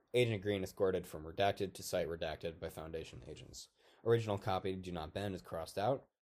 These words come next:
Uh, office use S C P dash four four seven, B S C dash four zero three nine, E V X dash X, B R T dash X, G O I dash A R T, uh, M L slash E X slash J,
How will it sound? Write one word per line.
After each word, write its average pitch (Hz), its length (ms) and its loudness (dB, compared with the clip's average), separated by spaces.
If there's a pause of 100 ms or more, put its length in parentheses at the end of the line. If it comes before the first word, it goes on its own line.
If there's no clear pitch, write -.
(200)
Uh, 92 360 2
office 104 400 0
use 110 380 -2
S 107 180 2
C 101 80 -6
P 104 200 0
dash 92 180 2
four 101 180 2
four 90 160 -4
seven, 123 460 4
B 95 160 4
S 92 140 0
C 95 180 -2
dash 87 220 -2
four 90 260 -2
zero 87 220 -2
three 82 200 -12
nine, 107 340 -2 (240)
E 123 120 2
V 113 160 4
X 107 180 6
dash 92 360 0
X, 107 420 -2
B 98 120 2
R 92 100 4
T 107 260 -4
dash 92 320 0
X, 95 360 -4 (260)
G 117 140 4
O 104 100 8
I 98 200 6
dash 87 380 -2
A 92 100 -2
R 87 140 0
T, 110 360 -4 (440)
uh, 95 320 2
M 131 220 4
L 110 240 0
slash 92 480 0
E 113 160 2
X 101 240 4
slash 85 420 -4
J, 104 520 6